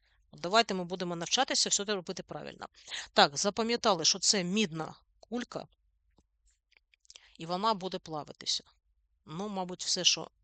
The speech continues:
потрібно, ми знаємо. Тоді дивимось в таблиці і підказуємо мені.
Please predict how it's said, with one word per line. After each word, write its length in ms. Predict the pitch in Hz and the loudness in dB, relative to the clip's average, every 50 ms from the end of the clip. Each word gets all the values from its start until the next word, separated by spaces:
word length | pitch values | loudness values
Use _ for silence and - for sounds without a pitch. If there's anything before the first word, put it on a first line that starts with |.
| _ _ _ _ | _ _ _ _
потрібно, 440 | - - - 175 170 156 170 160 | -16 -12 -10 -10 -8 -8 -10 -10
ми 140 | 160 160 160 | -8 -8 -8
знаємо. 480 | 156 175 214 233 262 269 254 208 180 - - | -8 -4 0 2 2 2 2 -2 -6 -8 -10
Тоді 400 | - 165 165 175 202 220 226 - - | -12 -12 -10 -8 -8 -8 -8 -10 -12
дивимось 540 | 175 180 185 190 185 180 180 175 - - - | -12 -10 -8 -8 -8 -8 -4 -4 -4 -4 -6
в 100 | - - | -12 -10
таблиці 500 | - - 175 165 190 226 247 - - - | -10 -8 -8 -6 -6 -4 0 0 0 0
і 200 | - - 202 202 | -2 -6 -8 -8
підказуємо 720 | 196 - - - - - 185 185 175 170 170 170 170 165 160 | -8 -10 -16 -14 -6 -4 -4 -4 -2 -4 -6 -8 -8 -10 -10
мені. 360 | 160 165 160 160 156 147 - | -10 -10 -10 -10 -12 -12 -14